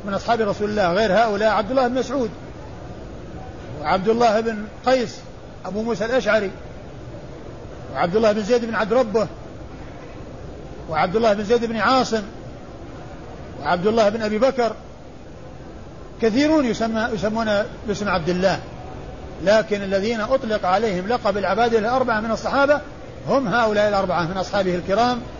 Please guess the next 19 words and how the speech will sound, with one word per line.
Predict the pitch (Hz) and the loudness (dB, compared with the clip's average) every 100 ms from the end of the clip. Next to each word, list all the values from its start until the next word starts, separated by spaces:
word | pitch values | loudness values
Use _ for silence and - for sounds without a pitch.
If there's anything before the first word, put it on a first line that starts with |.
| - - - | -12 -12 -2
وهم | 190 170 226 208 156 | 2 4 4 0 -2
عبد | 180 185 | -2 2
الله | 214 196 | 4 4
بن | 202 | 2
عمر | 240 254 | 0 2
وعبد | 233 196 | 4 2
الله | 202 196 | 2 2
بن | 190 | 2
عباس | 180 208 254 | 0 2 2
وعبد | 220 208 | 2 0
الله | 208 214 | 2 2
بن | 202 | 2
الزبير | 175 220 254 | 2 4 6
وعبد | 240 214 | 6 2
الله | 233 254 254 | 2 2 2
بن | 254 | 0
عمرو | 254 240 | -2 -2
بن | 214 | -2
العاص. | 185 | -2